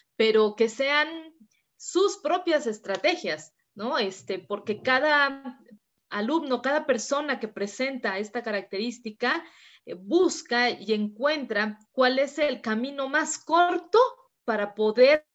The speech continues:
eh, resolver, ¿no? Esta, este, estas características que presenta y entonces, pues, poder alcanzar, eh, los resultados que está esperando.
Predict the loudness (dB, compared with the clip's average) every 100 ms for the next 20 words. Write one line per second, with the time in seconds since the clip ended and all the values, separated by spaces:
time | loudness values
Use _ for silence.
0 | -8 -8 -10 _ -18 -10 -2 2 2 2
1 | 0 2 2 2 2 -4 -12 -14 -12 -6
2 | -4 -4 -4 -4 -2 -2 -6 -10 -10 -8
3 | -6 -6 -8 -20 -20 _ -4 -4 -4 -6
4 | -6 -2 -2 -2 -2 -2 0 -2 -2 -4
5 | -4 -10 -10 -8 -6 -2 -4 -4 _ _
6 | _ _ _ _ _ _ 0 0 2 0
7 | 2 0 -2 -8 _ _ -20 _ _ 0
8 | 0 0 2 4 4 2 0 0 0 0
9 | 0 -2 0 0 0 -6 _ _ -18 -14
10 | -10 -6 -4 -2 -2 -2 -4 -4 2 2
11 | 2 -2 -6 -6 -6 -4 -4 -4 -4 -6
12 | -8